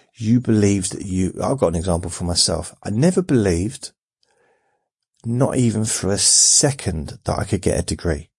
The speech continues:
like an undergraduate degree. I didn't believe I had the ability, the, n-, nothing. No, just, I just did not believe I had the intelligence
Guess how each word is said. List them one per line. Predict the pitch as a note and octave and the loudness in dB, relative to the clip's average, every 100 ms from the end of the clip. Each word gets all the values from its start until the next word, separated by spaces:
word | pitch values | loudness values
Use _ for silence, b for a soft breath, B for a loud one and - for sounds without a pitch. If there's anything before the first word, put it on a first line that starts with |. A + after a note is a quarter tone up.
| _ _ _ _ _ _ _ _ _ | _ _ _ _ _ _ _ _ _
like | - E2+ - | -4 -4 0
an | |
undergraduate | F2 E2+ - E2 D#2 E2+ - | 0 0 0 0 0 -4 -4
degree. | D#2+ D#2+ - | -6 -4 -2
I | F#2+ | 0
didn't | G#2 - | 0 2
believe | F#2+ F2+ F2 - - | 4 4 2 -2 -4
I | D#2+ | -2
had | E2+ - F#2+ - | -2 -2 -4 -2
the | F2 | -2
ability, | E2+ F#2 F#2 - F2+ F2+ F2 B B B - | 0 2 2 0 0 0 -2 B B B -4
the, | F#2 F2 D#2 D2 - b b b b b _ _ _ _ _ _ _ _ _ _ _ | 0 2 0 -2 -8 b b b b b _ _ _ _ _ _ _ _ _ _ _
n-, | - - - - G#2+ F2 B2 | -18 -18 -14 -8 -6 0 2
nothing. | B2+ - - - _ _ _ _ _ | 2 0 -6 -10 _ _ _ _ _
No, | G2+ F2 D#2 - | -6 -4 -6 -10
just, | - - - | -6 -2 -2
I | G2 | -4
just | G#2+ - - | -2 -4 -2
did | G2+ | -2
not | G#2 A2 | -2 -2
believe | G2 F#2 F2+ | 0 2 2
I | |
had | E2+ | 0
the | E2+ | -2
intelligence | E2 - A#2 A#2 - G#2 A2 - - | -4 0 2 2 0 -4 -2 -4 -4